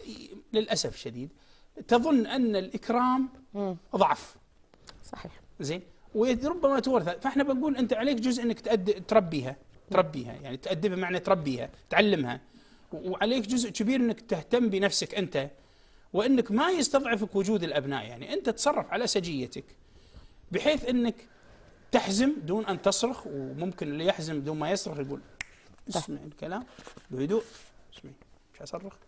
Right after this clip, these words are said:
Speaker 1: لكن هذا الكلام سينفذ. يلا." مثلا في حال أن أنت تعتقد أنه هي قاعد تسوي شيء غلط أو شيء
Speaker 2: مم.
Speaker 1: محرم،
Speaker 2: مم.
Speaker 1: تمام؟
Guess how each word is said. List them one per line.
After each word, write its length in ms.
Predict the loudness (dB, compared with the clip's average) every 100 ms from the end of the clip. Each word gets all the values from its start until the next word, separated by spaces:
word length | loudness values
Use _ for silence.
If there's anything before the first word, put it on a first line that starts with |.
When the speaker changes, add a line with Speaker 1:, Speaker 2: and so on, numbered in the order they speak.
| -20 -20
Speaker 1:
لكن 160 | -16 -12
هذا 140 | -10
الكلام 300 | -10 -10 -12 -14 -16
سينفذ. 300 | -10 -8 -10 -14 -20 -20 -20 -20 -20 -20 -12
يلا." 180 | -12 -12 -20 -20 _ -20 -20 -10 -4
مثلا 240 | -2 -2
في 160 | -4 0
حال 160 | 0
أن 140 | 0 -6
أنت 300 | -4 -4 -4 -6 -18 -12
تعتقد 480 | -2 0 2 2 0 -16 _ -8
أنه 320 | -4 0 0 0
هي 300 | 0 0 -2
قاعد 120 | -4
تسوي 180 | -4 -2
شيء 140 | 0
غلط 300 | 4 6 4
أو 100 | 0
شيء 180 | -10 -6
Speaker 2:
مم. 140 | 0 2
Speaker 1:
محرم، 280 | 4 2 -4 -8
Speaker 2:
مم. 200 | -4 -2
Speaker 1:
تمام؟ 240 | 0 -2